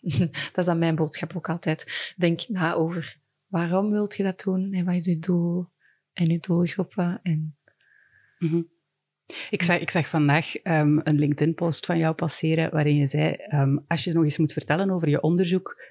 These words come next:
Speaker 2: tegen eender wie, tegen, tegen iemand van de universiteit of tegen je grootmoeder, begin dan niet met, "Ah ja, dus ik ben in mijn tweede jaar,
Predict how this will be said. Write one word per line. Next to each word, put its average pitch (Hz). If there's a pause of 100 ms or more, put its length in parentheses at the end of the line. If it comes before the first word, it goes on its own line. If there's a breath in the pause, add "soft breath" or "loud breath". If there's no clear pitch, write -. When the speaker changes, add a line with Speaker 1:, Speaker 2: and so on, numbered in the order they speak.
Speaker 2:
tegen 156
eender 180
wie, 139
tegen, 143
tegen 147
iemand 147
van 139
de 156
universiteit 143
of 170
tegen 151
je 131
grootmoeder, 202 (440 loud breath)
begin 175
dan 160
niet 185
met, 147
"Ah 143
ja, 160
dus 151
ik 151
ben 147
in 139
mijn 131
tweede 147
jaar, 139